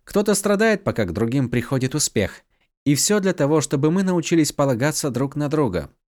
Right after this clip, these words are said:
Когда кого-то осеняет благословение, ему выпадает случай помочь другим, чья жизнь не столь легка. Единство рождается в раздоре, дитя мое". Следующий вопрос Сарин задала с некоторой заминкой.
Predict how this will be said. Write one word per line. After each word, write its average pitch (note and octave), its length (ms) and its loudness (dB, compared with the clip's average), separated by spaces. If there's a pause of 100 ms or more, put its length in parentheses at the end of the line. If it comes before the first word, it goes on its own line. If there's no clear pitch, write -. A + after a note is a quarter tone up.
(120)
Когда G#2+ 320 0
кого-то C3+ 480 2
осеняет C#3 480 0
благословение, A#2+ 920 0 (220)
ему C#3+ 360 2
выпадает C#3 440 2
случай C#3+ 380 0
помочь D#3+ 380 0
другим, F3 460 -2 (340)
чья E3+ 300 4
жизнь G#3 300 2
не G3+ 100 2
столь G3+ 280 0
легка. B2 480 0 (380)
Единство C#3 640 2
рождается E3+ 580 4
в E3 40 2
раздоре, F3 480 2
дитя G#2 340 0
мое". G#2 320 -2 (360)
Следующий A#2 540 0
вопрос D3 360 0
Сарин C#3 300 -2
задала B2 320 0
с - 100 -4
некоторой G#2 400 -2
заминкой. F2 600 -6